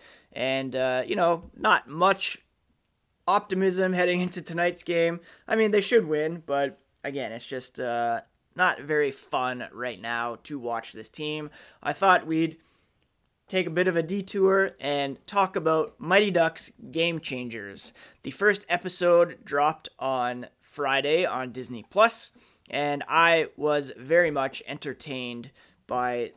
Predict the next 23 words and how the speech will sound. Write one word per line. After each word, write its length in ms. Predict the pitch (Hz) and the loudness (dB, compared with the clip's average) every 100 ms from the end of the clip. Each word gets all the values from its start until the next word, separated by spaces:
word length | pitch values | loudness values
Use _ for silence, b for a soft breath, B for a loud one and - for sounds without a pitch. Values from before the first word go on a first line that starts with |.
| - | -14
the 140 | 127 | -12
first 360 | 123 214 220 - | -6 2 2 2
episode 520 | 143 151 143 131 127 92 | -6 -6 -6 -4 -4 -4
of 180 | 117 | -10
the 80 | 110 | -8
show. 340 | - 147 147 139 | -6 -2 0 2
I 140 | 131 | 2
wanted 260 | 156 175 151 | 2 0 0
to 100 | 131 | -6
just 320 | 147 139 - | -6 -6 -4
talk 320 | 139 139 - | 0 0 -2
about 380 | 117 127 117 - b b b - | -6 -6 -6 -10 b b b -16
a 120 | - | -6
couple 280 | - 175 160 | 2 2 2
things, 600 | - 139 131 131 123 - B B _ | -4 -6 -6 -10 -12 -16 B B _
um, 680 | - 120 120 120 120 120 127 139 - | -8 -6 -6 -6 -8 -10 -12 -14 -4
right 220 | 147 127 | -2 0
off 240 | 120 - | -2 -4
the 80 | 127 | -4
bat, 340 | 127 120 98 | -4 -4 -4
my 140 | 123 131 | -6 -6
first 320 | - 143 - | -2 -2 -2
impressions 680 | 135 - 127 - 123 113 | -10 -4 -4 -4 -10 -12